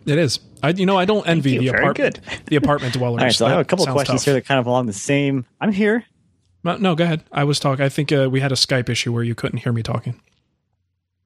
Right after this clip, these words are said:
Speaker 2: Oh,
Speaker 1: It's okay,
Speaker 2: well,
Speaker 1: though.
Speaker 2: hello then.
Speaker 1: But go on.
Speaker 2: Oh, is this, is this Wood Talk? Did I
Speaker 1: Uh,
Speaker 2: call into the right
Speaker 1: hello,
Speaker 2: show?
Speaker 1: Matt. Welcome to the show.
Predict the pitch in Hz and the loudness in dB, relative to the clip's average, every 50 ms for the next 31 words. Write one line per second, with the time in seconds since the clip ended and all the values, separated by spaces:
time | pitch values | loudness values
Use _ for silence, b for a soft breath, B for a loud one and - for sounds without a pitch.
0 | _ - 135 151 156 104 - - - 147 135 156 139 - 127 120 107 117 131 117 | _ -4 -2 0 0 -2 -4 -6 -4 -2 0 0 0 0 0 0 0 0 0 -2
1 | 92 90 - - - _ _ - 156 151 165 160 139 120 196 185 117 - - 175 | -4 -10 -16 -20 -20 _ _ -2 0 2 2 2 2 2 2 2 0 0 -2 -2
2 | - - - 143 160 160 127 131 160 165 - 190 208 220 208 - - - 123 131 | -4 -4 -4 -2 -2 -2 0 0 -2 0 0 0 -2 -2 -4 -6 -10 -6 -2 0
3 | 147 151 - 156 165 165 156 - 165 156 151 160 180 233 311 302 185 147 185 226 | 0 0 2 0 0 -2 -2 -4 -2 0 2 2 2 2 2 2 2 2 2 2
4 | 175 127 131 170 214 220 226 208 175 202 180 151 - - 277 277 165 151 175 - | 2 2 2 0 0 0 0 0 0 2 2 2 2 2 0 2 2 0 0 -2